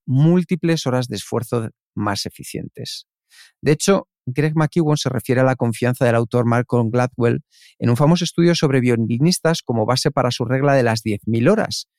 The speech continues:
según la cual la competencia requiere diez mil horas de práctica. Pues ese estudio abordaba cuánto tiempo practicaban los mejores violinistas en comparación con los de menor nivel.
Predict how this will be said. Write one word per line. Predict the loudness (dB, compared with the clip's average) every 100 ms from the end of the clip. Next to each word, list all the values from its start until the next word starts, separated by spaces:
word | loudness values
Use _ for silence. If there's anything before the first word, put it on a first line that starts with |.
| _ -20 _
según | -4 2 4
la | 4 2
cual | 2 2
la | 0
competencia | -2 -6 -4 -4 -2 0 0 -2 -10 _
requiere | -10 -6 -4 -2 -2
diez | -2 -2 -4 -4
mil | -2 0 0
horas | -2 -4
de | -8
práctica. | -10 -12 -14 -14 -12 -12 _ -20 -20 -20 _
Pues | -2 -2
ese | -2
estudio | -4 0 0 2 0 -4 -12 _ _ _ _ _ _
abordaba | -4 0 0 2 2 0 0
cuánto | 2 4 2 0
tiempo | 0 0 0
practicaban | -2 -2 -4 -6 -2 0 0 -2
los | -4 -4 -2
mejores | -4 -2 0 0 -2
violinistas | 0 0 0 -4 -2 -2 0
en |
comparación | 0 0 0 -2 -2 -2
con | 0 0
los | 0
de | -4
menor | -4 -4
nivel. | -4 -6 -6